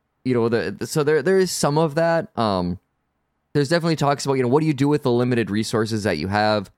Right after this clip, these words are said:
uh, and soldiers treating civilians really poorly. Um, so there's, there's definitely, like, some of that. I'm not entirely sure where it goes or, like, what it's trying to say yet, 'cause it's, I'm just, like, too early on in.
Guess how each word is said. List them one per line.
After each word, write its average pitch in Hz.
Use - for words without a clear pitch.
uh, 101
and 107
soldiers 117
treating 123
civilians 110
really 107
poorly. 110
Um, 101
so 165
there's, 226
there's 359
definitely, 226
like, 139
some 113
of 135
that. 165
I'm 143
not 170
entirely 170
sure 143
where 127
it 98
goes 147
or, 120
like, 110
what 110
it's 101
trying 127
to 104
say 107
yet, 131
'cause 104
it's, -
I'm 117
just, 113
like, 107
too 113
early 104
on 90
in. 101